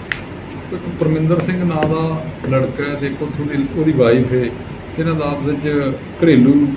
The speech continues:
ਡਿਸਪਿਊਟ ਹੋਇਆ ਸੀਗਾ। ਉਹਨੇ ਇੱਕ ਸੌ ਬਾਰਾਂ 'ਤੇ ਕੰਪਲੇਂਟ ਕੀਤੀ ਸੀ, ਜਿਸ ਸੰਬੰਧੀ ਸਾਡੇ ਜਿਹੜੇ ਇੱਕ ਸੌ ਬਾਰਾਂ ਵਾਲੇ ਮੁਲਾਜ਼ਮ ਸੀ ਉਹ ਗਏ ਸੀਗੇ।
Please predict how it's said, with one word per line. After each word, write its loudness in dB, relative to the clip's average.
ਡਿਸਪਿਊਟ 4
ਹੋਇਆ 4
ਸੀਗਾ। 2
ਉਹਨੇ 0
ਇੱਕ -2
ਸੌ 2
ਬਾਰਾਂ 4
'ਤੇ 4
ਕੰਪਲੇਂਟ 2
ਕੀਤੀ -2
ਸੀ, -4
ਜਿਸ 4
ਸੰਬੰਧੀ 4
ਸਾਡੇ -2
ਜਿਹੜੇ -2
ਇੱਕ -8
ਸੌ -2
ਬਾਰਾਂ 2
ਵਾਲੇ 4
ਮੁਲਾਜ਼ਮ 2
ਸੀ -2
ਉਹ 0
ਗਏ -2
ਸੀਗੇ। -4